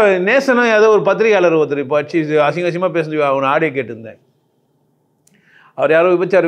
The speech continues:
விதி நடத்துறாரு, ஃபாஸ்ட் என்ட்ரின்னு சொல்லிட்டு அவங்ககிட்ட போய் கட்டிங் வாங்கிக்கிறானுங்க இந்த பத்திரிகையாளர்ன்ற பேர்ல ஒருத்தன். நம்மளாண்டே ஒருத்தன் வந்தான் பத்திரிகையாளர், இந்த மாதிரி அறிமுகப்படுத்தி வச்சு செம்மையா அங்க வந்து ப-, வீடியோ எடுக்கிறேன், அதை பண்றேன்னு சொல்லி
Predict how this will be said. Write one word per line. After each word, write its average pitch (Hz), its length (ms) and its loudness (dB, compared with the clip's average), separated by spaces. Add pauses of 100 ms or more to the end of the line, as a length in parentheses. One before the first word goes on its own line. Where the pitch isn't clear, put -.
விதி 160 200 -4
நடத்துறாரு, 156 420 -2 (320)
ஃபாஸ்ட் 160 300 0
என்ட்ரின்னு 143 280 -10
சொல்லிட்டு 139 280 -4 (100)
அவங்ககிட்ட 156 340 -2
போய் 156 140 -4
கட்டிங் 156 260 -4
வாங்கிக்கிறானுங்க 135 540 -6
இந்த 135 160 -4
பத்திரிகையாளர்ன்ற 123 680 -4
பேர்ல 113 300 -4
ஒருத்தன். - 300 -14 (920)
நம்மளாண்டே 214 400 0
ஒருத்தன் 180 220 0
வந்தான் 170 220 -2
பத்திரிகையாளர், 160 440 0
இந்த 151 160 -6
மாதிரி 165 140 2
அறிமுகப்படுத்தி 151 480 -4
வச்சு 143 200 -6 (120)
செம்மையா 147 300 0 (1000)
அங்க 135 180 -4
வந்து 147 220 -6
ப-, 143 180 2
வீடியோ 160 200 0
எடுக்கிறேன், 147 280 2
அதை 147 100 2 (100)
பண்றேன்னு 139 360 -6
சொல்லி 139 180 -6